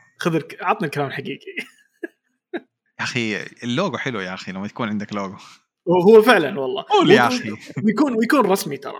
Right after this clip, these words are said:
Speaker 1: ويكون رسمي. الناس
Speaker 2: أيوة، تحس إنه في
Speaker 1: تسوي.
Speaker 2: هذه ناس شغالة يا أخي.
Speaker 1: يا، يا، فعلًا.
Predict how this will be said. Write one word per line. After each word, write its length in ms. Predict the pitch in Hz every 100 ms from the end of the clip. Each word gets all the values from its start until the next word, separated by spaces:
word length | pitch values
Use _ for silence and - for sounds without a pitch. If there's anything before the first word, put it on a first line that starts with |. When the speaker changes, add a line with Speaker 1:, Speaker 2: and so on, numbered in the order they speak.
| -
Speaker 1:
ويكون 220 | 156 208
رسمي. 360 | 170 135 - - 147
الناس 140 | 160
Speaker 2:
أيوة، 180 | - 294
تحس 280 | - 277 -
إنه 120 | 311
في 100 | 240
Speaker 1:
تسوي. 160 | 285
Speaker 2:
هذه 260 | 185 247 180
ناس 320 | 180 226 151
شغالة 440 | - 151 208 147 120
يا 140 | 110
أخي. 200 | 110 -
Speaker 1:
يا، 220 | - 175
يا، 280 | 151 135 131 -
فعلًا. 260 | 135 123